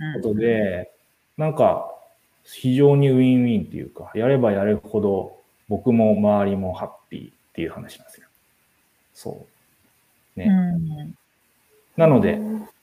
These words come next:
Speaker 2: やってるっていう話ですね。やっぱあの、やってて思うのが、えっと、地域、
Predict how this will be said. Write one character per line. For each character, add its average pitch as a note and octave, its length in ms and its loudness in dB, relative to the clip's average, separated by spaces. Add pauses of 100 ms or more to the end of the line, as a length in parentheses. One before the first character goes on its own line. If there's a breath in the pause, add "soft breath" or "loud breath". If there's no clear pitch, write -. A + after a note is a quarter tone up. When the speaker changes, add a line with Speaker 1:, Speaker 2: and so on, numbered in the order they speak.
(100)
Speaker 2:
や G#2+ 140 2
っ - 180 -8
て A2 100 0
る G2 160 2
っ - 20 -14
て - 380 -8
い A#2 100 0 (340)
う E2+ 40 -8
話 F#2+ 960 -6
で F2 120 -6
す E2+ 280 -12
ね。 C#3+ 880 -4 (340 loud breath)
や G3+ 100 8
っ G#3+ 60 0
ぱ F#3 140 8
あ B2+ 40 8
の、 G#2+ 540 4 (960)
や B2 140 4
っ - 60 -2
て C4 100 2
て B3+ 100 4
思 A#2 220 4
う - 20 0
の G2+ 100 0
が、 F#2+ 540 -4 (760)
え G2 100 -6
っ F#2 120 -10
と、 F2+ 1800 -4 (1700 soft breath)
地 D4 320 8
域、 F3+ 560 2